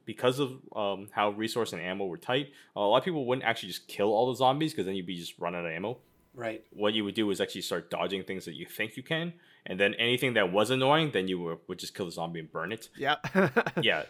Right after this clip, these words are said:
Speaker 1: you could, you could go around certain things, but, like, yeah, getting to the bo-, uh, the, to Wesker was actually, to me, kinda entertaining, so coupled with the, the timer and everything. I actually liked that kind of mechanic.
Speaker 3: Yeah, no, that was, that was really cool. I, I agree.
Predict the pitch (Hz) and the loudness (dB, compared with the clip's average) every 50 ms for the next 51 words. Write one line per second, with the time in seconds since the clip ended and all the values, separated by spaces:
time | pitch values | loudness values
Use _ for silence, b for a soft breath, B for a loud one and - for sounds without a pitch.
0 | - - - - - - 101 110 - 131 120 - - - 107 101 - 117 101 85 | -10 -12 -12 -12 -10 -10 -10 -6 -2 -2 -2 -2 -4 -12 -12 -8 -6 -4 -4 -2
1 | - 101 101 92 85 82 87 95 92 - 113 107 104 101 - 113 117 113 - 107 | 0 0 0 0 0 -2 -2 -2 -2 -2 -4 -4 -4 -4 -4 -4 -4 -2 -2 0
2 | 95 95 92 95 87 107 98 90 - - 131 151 156 - 175 135 92 87 95 90 | 2 2 2 0 2 0 0 0 2 2 4 4 2 2 -2 -4 -2 -2 -2 -2
3 | - - 87 85 85 85 82 - - - 92 95 92 87 - - 98 90 92 92 | 0 0 -2 0 0 -2 -4 -6 -10 -14 -14 -12 -12 -12 -10 -8 -4 -4 -4 -4
4 | - 104 90 85 82 85 87 - - 95 87 78 - - 95 90 90 87 - - | -2 -4 -6 -6 -6 -8 -10 -10 -10 -10 -12 -12 -12 -12 -10 -10 -10 -8 -6 -6
5 | 92 85 90 90 87 - 90 87 87 90 - - - - 95 85 101 90 92 95 | -6 -4 -6 -6 -8 -8 -8 -8 -8 -10 -14 -14 -12 -10 -8 -8 -8 -10 -10 -10
6 | - - 92 - - - 87 - - 87 87 90 90 90 90 90 85 98 92 101 | -10 -8 -10 -10 -10 -12 -14 -10 -8 -8 -8 -6 -8 -8 -10 -10 -12 -12 -12 -10
7 | 101 110 101 95 135 151 147 - 123 95 90 87 - - - - 87 87 85 85 | -10 -8 -4 0 0 0 0 0 -2 -2 -4 -6 -8 -10 -10 -8 -8 -8 -8 -10
8 | - 90 87 90 - - - 381 370 - 202 202 180 165 175 190 185 180 190 214 | -8 -8 -10 -10 -10 -6 0 2 2 4 4 4 4 4 4 2 0 0 0 2
9 | 226 202 170 - 151 151 143 131 - 147 127 117 120 120 - - 135 131 113 107 | 2 2 2 0 0 0 0 0 -2 -4 -4 -4 -4 -4 -2 -2 0 0 0 0
10 | 135 135 127 120 127 127 120 120 127 131 | -2 0 0 0 -2 -2 -2 -2 -4 -6